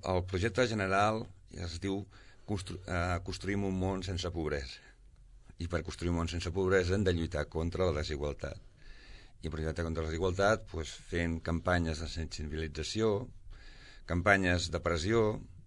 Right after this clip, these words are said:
també fem projectes, evidentment, per ajudar a les famílies més vulnerables, també el, el, la partida de comerç just, que és un, seria un mitjà important perquè moltes famílies sortissin de la pobresa,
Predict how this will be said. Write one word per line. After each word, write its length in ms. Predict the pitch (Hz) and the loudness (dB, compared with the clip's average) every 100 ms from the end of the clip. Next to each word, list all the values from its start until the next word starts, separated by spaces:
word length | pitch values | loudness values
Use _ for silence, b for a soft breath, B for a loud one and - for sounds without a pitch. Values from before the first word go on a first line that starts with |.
| - b b b b | -18 b b b b
també 220 | - 87 82 | 0 0 2
fem 220 | 87 87 | 2 2
projectes, 640 | 85 85 104 82 92 87 | 0 2 2 0 2 2
evidentment, 520 | 85 80 82 87 87 80 | 2 0 0 2 2 0
per 80 | 80 | -2
ajudar 320 | 78 82 82 80 82 | -2 2 2 2 -2
a 240 | - 82 | -6 -8
les 80 | - - - | -8 -12 -6
famílies 400 | 85 82 80 80 | -2 0 -2 -2
més 160 | 80 76 | -4 -2
vulnerables, 840 | 82 82 95 113 98 95 101 - - - - - - - - | -2 0 4 4 4 0 -2 -10 -16 -20 -20 -20 -20 -18 -8
també 220 | 76 80 | -2 -2
el, 100 | 80 - - - | -2 -6 -14 -6
el, 240 | 78 73 73 | -4 -2 -2
la 80 | 73 | -2
partida 380 | 78 87 78 | -4 -2 -2
de 20 | 73 | 0
comerç 380 | 76 73 80 | -2 -2 0
just, 340 | 110 101 - - - - - | -2 -2 -6 -14 -16 -20 -14
que 80 | 69 | -8
és 80 | 78 | -6
un, 160 | 78 76 71 - - | -4 -4 -6 -12 -16
seria 280 | - 73 80 | -10 -4 -2
un 80 | 78 | -2
mitjà 340 | 78 71 90 | -2 0 2
important 480 | 87 90 - 92 101 90 | 2 -2 -4 -2 -2 -2
perquè 320 | 73 71 78 | -6 -6 -6
moltes 240 | 78 78 80 | -6 -6 -6
famílies 320 | 80 78 78 | -4 -4 -4
sortissin 400 | 78 80 78 78 | -4 -6 -4 -6
de 40 | |
la 60 | 78 | -4
pobresa, 360 | 76 95 101 | 0 0 0